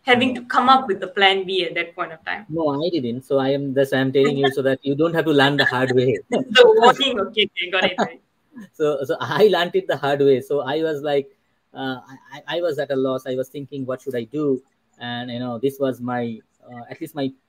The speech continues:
Speaker 2: I cannot say my dream was to become a <laughs> banker, but at least I, my wish or desire was there.
Speaker 1: It's a
Speaker 2: And
Speaker 1: cut the dream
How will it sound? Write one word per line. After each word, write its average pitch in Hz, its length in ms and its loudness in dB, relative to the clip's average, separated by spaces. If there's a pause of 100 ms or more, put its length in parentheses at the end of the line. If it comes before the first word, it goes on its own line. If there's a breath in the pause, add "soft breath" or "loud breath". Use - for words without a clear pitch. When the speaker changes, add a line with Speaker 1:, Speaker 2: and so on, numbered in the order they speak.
(280)
Speaker 2:
I 139 60 -8
cannot 190 240 -6
say 185 140 -2
my 135 300 -4 (180)
dream 170 300 -2
was 196 180 0
to 208 100 -4
become 170 320 -2
a 139 400 -6
<laughs> 120 60 -10
banker, 131 560 -4
but 160 180 -8
at 143 160 -8
least 165 260 -6 (360)
I, 131 140 -6
my 143 200 -2
wish 143 440 -4
or 120 100 -6
desire 139 560 -4 (340)
was 113 220 -10
there. 117 360 -4
Speaker 1:
It's 220 160 -6
a 254 60 -2
Speaker 2:
And 254 100 -8
Speaker 1:
cut 277 180 6 (100)
the 220 280 -4
dream 269 300 -2